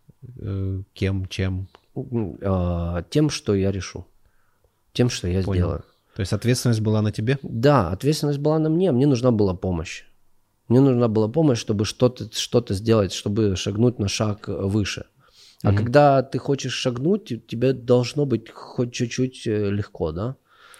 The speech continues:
Speaker 2: А мне было нелегко, потому что приходилось много чего тащить на себе.
Speaker 1: Типа
Speaker 2: Конкретно на
Speaker 1: пу-,
Speaker 2: себе.
Speaker 1: пушить, да?
Speaker 2: Да, и понимаю, что в принципе, э, ничего, кроме ощущения свободы, ты за это не получишь.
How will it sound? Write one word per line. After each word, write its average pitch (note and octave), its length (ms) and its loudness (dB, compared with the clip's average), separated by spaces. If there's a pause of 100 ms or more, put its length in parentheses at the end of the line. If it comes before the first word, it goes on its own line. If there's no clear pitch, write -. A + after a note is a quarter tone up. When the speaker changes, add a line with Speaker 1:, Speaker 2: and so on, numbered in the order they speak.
Speaker 2:
А - 60 -4
мне C#3+ 140 6
было C3 180 4
нелегко, A2 460 0
потому E2+ 140 -8
что - 140 -16
приходилось B2 480 -2
много A2+ 360 2
чего G2+ 220 -4
тащить F2+ 360 -8
на E2+ 120 -6
себе. - 340 -14 (460)
Speaker 1:
Типа - 60 -4
Speaker 2:
Конкретно B2+ 500 0
на G#2+ 120 -2
Speaker 1:
пу-, G#2+ 40 -4
Speaker 2:
себе. C3 160 -4
Speaker 1:
пушить, C3+ 480 4
да? G#2 240 -2 (100)
Speaker 2:
Да, B2+ 260 6
и - 20 0
понимаю, F#3+ 480 2
что C3+ 200 -6
в A2 140 -10
принципе, D#3+ 680 0 (920)
э, G2 640 2
ничего, B2+ 480 2
кроме A#2 600 4 (320)
ощущения A#2 600 0
свободы, D#3 480 2
ты B2 120 -2
за B2+ 140 0
это B2 160 0
не G#2+ 120 0
получишь. G2+ 600 -4